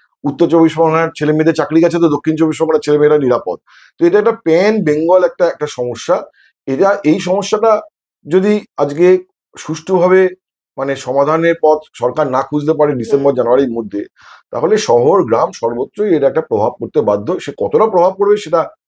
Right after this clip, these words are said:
Speaker 1: আগামী দিনে দেখা যাবে, কিন্তু এটা একটা প্রভাব অনিবার্যভাবে পড়তে পারে বলেই আমার মনে হচ্ছে।
Speaker 2: এই যে আপনি বলছেন অন্যান্য প্রকল্পগুলোর কথা, সেই প্রকল্প দিয়ে কি এই সমস্যাটার,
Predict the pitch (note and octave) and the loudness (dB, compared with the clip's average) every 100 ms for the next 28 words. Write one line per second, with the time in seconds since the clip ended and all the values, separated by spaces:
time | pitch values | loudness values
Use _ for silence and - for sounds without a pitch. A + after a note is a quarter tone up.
0 | _ _ B2+ C3+ C#3+ C#3 C3 A2+ G#2+ A2 | _ _ -2 0 2 0 2 0 0 -4
1 | D#3+ - C3+ C3 B3 - _ _ _ - | -4 -6 -10 -6 -8 -8 _ _ _ -10
2 | A2+ B3 B3 D3 C3+ D#3 B2+ A#2+ B2+ C3 | 0 2 2 2 2 0 -2 -2 0 0
3 | C#3+ C#3 D3 A#2+ A2 A#2 - A2 C#3 C#3 | 0 2 0 -2 -8 -8 -4 0 0 0
4 | A3+ F3+ C3 A2+ G2 E2+ _ - - D#4+ | 0 0 0 -2 -6 -14 _ -20 -14 -6
5 | F4 D#4 E4+ D#4+ D#4+ F4+ D#4 D4 D#4 D#4+ | -2 0 2 2 2 2 2 2 2 2
6 | C4+ C#4 D4 D#4 C#4+ C#4 A#3+ G#3 A#3 B3 | 0 0 0 0 0 0 0 -2 -4 -2
7 | D4 D#4+ E4+ F4+ F4 F4+ E4 F4 F#4 F#4 | -2 0 0 0 0 0 0 2 2 0
8 | C#4 E4 F4 D#4+ E4+ - F4 E4+ E4+ | 2 2 2 -2 -4 -2 -2 0 -2